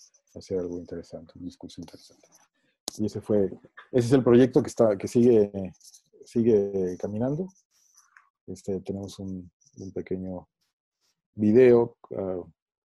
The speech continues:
que, un video documental que es-, que se está haciendo y que ya ahí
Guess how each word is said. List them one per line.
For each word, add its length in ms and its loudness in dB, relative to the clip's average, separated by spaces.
que, 320 -10
un 240 -10
video 280 0
documental 480 -4
que 100 -6
es-, 140 -8
que 120 -12
se 120 -16
está 160 -10
haciendo 520 -6
y 120 -14
que 200 -8
ya 140 -4
ahí 220 -6